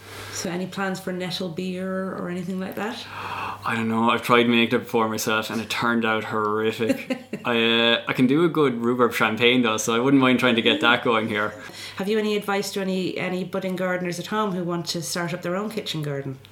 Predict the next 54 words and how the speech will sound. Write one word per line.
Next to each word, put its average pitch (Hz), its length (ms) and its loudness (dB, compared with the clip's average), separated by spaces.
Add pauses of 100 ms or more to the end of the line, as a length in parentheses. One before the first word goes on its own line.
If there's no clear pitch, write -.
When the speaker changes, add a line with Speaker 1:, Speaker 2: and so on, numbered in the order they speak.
(340)
Speaker 2:
Well, 120 100 -2
I 117 40 0
suppose, 135 440 -2
I 135 60 0
know 131 140 4
it's 151 100 0
always 135 240 2
a 110 40 -2
cliche, 120 360 2
but 110 120 0
just 113 180 -6
don't 131 200 0
be 127 80 0
scared. 107 440 0 (280)
Uh, 117 420 2
start 139 360 2
simple. 143 640 0
Uh, 120 320 4
the 123 100 0
easiest 143 340 0
things 139 160 2
to 123 60 -4
do 120 240 2
is 113 160 -4
kind 117 180 -2
of 107 140 -2
herbs. 110 460 0 (340)
They 120 100 0
can 127 120 2
be 117 80 2
done 120 180 4
in 110 80 2
pots 127 340 0
or 120 120 2
outside, 107 580 0 (100)
and 110 480 -2 (280)
an 123 140 0
awful 123 240 2
lot 120 80 4
of - 20 2
the 113 80 2
Mediterranean 113 560 2
stuff 113 240 -2
you 117 60 2
can 117 80 2
get 120 160 4
away 110 260 2
with. 110 160 -2
Like, 110 160 -2
if 107 100 -6
you 113 80 -4
forget 113 300 0
about 110 320 2
'em, 107 180 -4